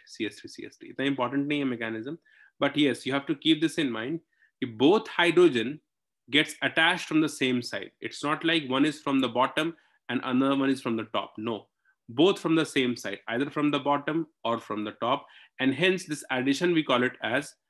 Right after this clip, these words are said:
syn addition. Syn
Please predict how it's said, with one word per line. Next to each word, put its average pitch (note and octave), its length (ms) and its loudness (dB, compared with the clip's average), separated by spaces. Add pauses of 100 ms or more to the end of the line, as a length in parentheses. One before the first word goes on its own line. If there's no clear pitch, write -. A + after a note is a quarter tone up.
(220)
syn G3+ 720 0
addition. A#2 500 -2 (2250)
Syn - 520 -2